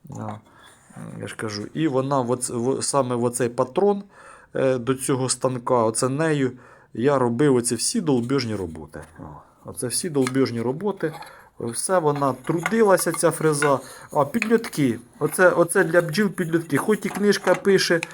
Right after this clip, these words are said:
що дванадцять міліметрів повинен бути висота льотка. О. Оце книжка пише, да? О. Але оце всі льотки робив оце цією фрезою, е, десять міліметрів висота льотка.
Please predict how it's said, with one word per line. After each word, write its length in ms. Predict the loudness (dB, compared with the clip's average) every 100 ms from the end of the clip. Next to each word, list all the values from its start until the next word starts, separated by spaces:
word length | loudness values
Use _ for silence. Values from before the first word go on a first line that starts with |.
| -18 -8
що 360 | 2 4 4 -2
дванадцять 640 | -2 0 4 2 0 -4
міліметрів 640 | 0 0 2 2 2 -2
повинен 420 | 0 0 2 2 0
бути 300 | -2 0 0
висота 540 | 0 -2 2 4 4
льотка. 420 | 2 0 -6 -6 -10 _
О. 80 | -12 -12 -12 -18 -20 -20 -20 -20 -20 -20 -20 _ _ -20 -20 -14
Оце 280 | -4 -2 -2
книжка 420 | -4 -6 -2 -4 -2
пише, 320 | -2 -2 -4
да? 240 | 0 0 -2 -10 -20 -8
О. 220 | -4 -4 -4 -12 -20 -8
Але 340 | 0 2 4
оце 220 | 2 2
всі 340 | -2 0 2 2
льотки 320 | 2 2 4
робив 380 | 4 6 6 6
оце 240 | 6 4
цією 400 | 2 0 0 -2 0
фрезою, 760 | 0 2 2 2 -2 2 0 2
е, 260 | 2 4 2
десять 460 | 4 2 4 -2
міліметрів 680 | -2 0 0 0 0 2 2
висота 460 | 2 0 0 2 4
льотка. 440 | 0 0 0